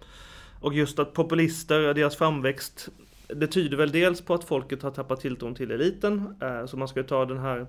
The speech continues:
populisternas framväxt på största allvar. Man ska inte bara skylla på folket, man ska se sig själva i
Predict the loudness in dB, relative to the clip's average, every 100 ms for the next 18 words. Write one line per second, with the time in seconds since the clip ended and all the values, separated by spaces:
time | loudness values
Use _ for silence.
0 | -8 -6 -4 -6 -10 -10 -6 -6 -4 -4
1 | -4 -6 -6 -4 -4 -4 0 0 0 0
2 | 0 -4 -14 -8 -4 -2 0 -2 0 -2
3 | -2 -2 -2 -2 -2 -6 -4 -6 -6 -4
4 | -4 -4 -2 -2 -4 -6 -12 -20 -20 -20
5 | -12 -6 -2 -2